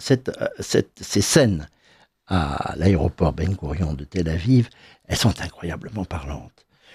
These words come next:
Le chiffre, euh, de l'université de Tel, de, de démographie de Tel Aviv, c'est très parlant. C'est tellement parlant qu'on se demande combien de temps Israël va tenir. Alors non seulement il s'est rendu d'autant plus vulnérable qu'il n'a pas du tout envi-,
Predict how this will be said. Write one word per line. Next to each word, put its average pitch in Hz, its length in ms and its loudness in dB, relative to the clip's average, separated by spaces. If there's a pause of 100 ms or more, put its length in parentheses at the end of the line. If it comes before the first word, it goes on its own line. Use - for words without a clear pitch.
(160)
Le 113 140 6
chiffre, - 760 2
euh, 98 100 6
de 85 160 0
l'université 92 760 0
de - 40 -16
Tel, - 500 -14
de, - 60 -12
de - 460 -14
démographie 85 460 -6
de 82 60 -8
Tel 80 200 -8
Aviv, 104 420 2 (320)
c'est - 200 -4
très - 180 -2
parlant. 98 500 0 (580)
C'est - 220 -8
tellement 82 260 4
parlant 104 360 4
qu'on - 160 -4
se - 80 -10
demande 90 360 2
combien 85 380 -4
de - 100 -8
temps - 220 -4
Israël 82 420 -2
va 80 120 -10
tenir. 113 400 4
Alors 85 180 -2
non 131 140 6
seulement 120 340 2
il 107 80 0
s'est 98 180 -4
rendu 92 460 -2 (720)
d'autant 147 360 6
plus 143 140 4
vulnérable 107 640 4
qu'il 110 160 -2
n'a 113 120 4
pas 143 180 4
du 131 160 -2
tout 143 280 2 (100)
envi-, 113 520 2